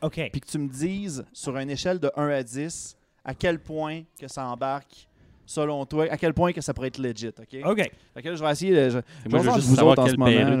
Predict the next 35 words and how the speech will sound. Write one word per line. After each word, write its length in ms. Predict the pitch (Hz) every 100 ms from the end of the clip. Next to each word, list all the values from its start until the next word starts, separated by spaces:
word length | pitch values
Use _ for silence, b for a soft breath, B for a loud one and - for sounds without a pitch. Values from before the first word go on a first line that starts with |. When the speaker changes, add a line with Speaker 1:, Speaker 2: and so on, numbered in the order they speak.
| 127
Speaker 2:
là. 40 | 131
Speaker 3:
qu'il 120 | -
y 40 | 107
a 100 | 107
sur 140 | -
la 80 | 90
tête, 260 | 90 104 98
Speaker 2:
Tu 60 |
Speaker 3:
sa 80 | -
Speaker 2:
veux 60 | 147
Speaker 3:
photo. 120 | 156
Speaker 2:
savoir 220 | 170 180
quelle 180 | 185 160
perruque 340 | 156 160 165 160
j'avais, 460 | 147 135 151 180
là ? 80 | 180
Speaker 3:
Ouais, 160 | 175 117
Speaker 1:
C'est 100 | 113 113
Speaker 3:
c'est 40 |
Speaker 1:
en 40 | 147
Speaker 3:
ça. 60 |
Speaker 1:
collection, 800 | - 156 139 - - 170 247 233
euh, 160 | 143 131
c'est 120 | 143
ça ? 60 | 135
Speaker 2:
<laughs> 240 | - -
Non, 160 | 160 208
non, 100 | 240
non, 100 | 240
non, 180 | 240 226
mais 140 | 160
dans 220 | 151 170
le 60 | 160
fond, 280 | 226 269 196
j'avais, 680 | 147 156 147 135 170 190 196